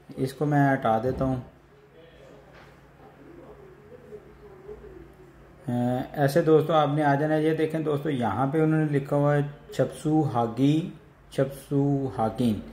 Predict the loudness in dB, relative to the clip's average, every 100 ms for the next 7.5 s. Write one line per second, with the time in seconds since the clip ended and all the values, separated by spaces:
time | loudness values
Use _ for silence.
0 | -20 -20 -20 -20 -20 -20 -20 -18 -8 0
1 | 2 2 2 4 4 4 0 -4 -6 -4
2 | -4 0 0 2 2 4 2 2 0 0
3 | -2 -2 -2 0 2 2 2 2 2 2
4 | 2 4 4 2 0 0 2 2 2 0
5 | 0 -2 -2 0 2 2 0 -2 -2 0
6 | -2 -2 -2 2 2 2 2 0 2 4
7 | 2 0 -8 -8